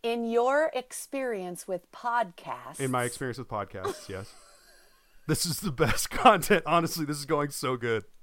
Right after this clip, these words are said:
Speaker 2: I'm so excited. <laughs> I'm just gonna <laughs> Fucking reach your lips.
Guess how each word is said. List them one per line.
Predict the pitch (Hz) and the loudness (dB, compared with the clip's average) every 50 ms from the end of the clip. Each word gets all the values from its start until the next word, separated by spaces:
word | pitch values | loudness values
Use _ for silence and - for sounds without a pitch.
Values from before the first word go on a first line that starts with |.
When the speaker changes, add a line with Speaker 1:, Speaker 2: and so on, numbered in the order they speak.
| - - | -14 -10
Speaker 2:
I'm | 156 160 - | -10 -10 -8
so | - - 143 131 | -6 -6 -6 -6
excited. | - - - - 170 - - 123 117 - - - - - - - - - - - - - - - - - - - - - - - - | -6 -8 -10 -10 -8 -8 -6 -8 -8 -8 -12 -20 -20 -20 -20 -20 -20 -20 -20 -20 -20 -20 -20 -20 -20 -20 -20 -20 -20 -20 -16 -12 -8
<laughs> | 294 214 214 - - - - | -6 -4 -4 -4 2 6 6
I'm | 269 254 | 6 6
just | - - - - - - - - | 2 -4 -8 -12 -12 -10 -6 -4
gonna | 269 214 185 - - - - - - - | -2 -2 -2 -4 -8 -14 -20 -20 -18 -16
<laughs> | - - - - 233 - | -12 -6 -2 -2 -2 0
Fucking | - - - - - - - 277 - - - - 311 254 - - - - - - 262 - - - | 2 2 2 2 4 4 4 4 4 2 -2 0 0 0 0 -2 -10 -10 -6 -4 -4 -4 -4 -6
reach | 262 202 220 220 269 277 - - - | -8 -6 -2 -2 -2 -2 -2 -2 -2
your | 320 302 262 | -2 -2 -2
lips. | 254 262 269 262 - - - - - - - - | -2 2 4 4 4 2 0 -10 -8 -10 -12 -14